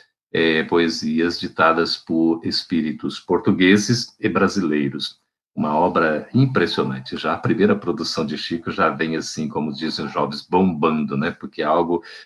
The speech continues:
pra denotar a imortalidade da alma, a confirmação, então, a comprovação da manifestação da espiritualidade. Então, diz assim, que em trinta e um, então, quando Chico passou a receber as primeiras poesias do Parnaso de Nentum,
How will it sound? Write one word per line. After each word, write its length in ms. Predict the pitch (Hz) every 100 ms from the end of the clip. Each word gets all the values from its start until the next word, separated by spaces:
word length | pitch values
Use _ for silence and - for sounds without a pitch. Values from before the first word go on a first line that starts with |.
| _
pra 120 | 85
denotar 640 | 76 95 92 87 - 85
a 40 | 85
imortalidade 760 | 85 80 - 82 80 78 76
da 140 | 73 73
alma, 480 | 80 92 98 131 - _ _
a 140 | 76
confirmação, 800 | - 95 87 - 76 73 - 95
então, 200 | 110 87
a 100 | 80
comprovação 800 | - 90 - 78 76 73 - 78
da 160 | 73 71
manifestação 760 | 71 73 73 82 - 71 - 71
da 80 |
espiritualidade. 1200 | 69 - - 82 80 87 78 - - 71 69 - - _ _ _ _ _ _ _ _ _ _
Então, 300 | 82 - 87
diz 240 | 80 80
assim, 340 | 82 82 - 71
que 100 | 85
em 60 |
trinta 320 | 82 90 - 113
e 40 |
um, 100 | 113
então, 220 | 131 -
quando 240 | - 80 76
Chico 560 | - 80 73 - 73 - - _ _ 67
passou 360 | 73 71 - 80
a 40 |
receber 380 | 80 - 76 78
as 120 | 71
primeiras 400 | - 76 71 73
poesias 420 | - 78 71 76
do 100 | 76
Parnaso 400 | - 78 71 69
de 60 | 73
Nentum, 420 | 104 - 113 156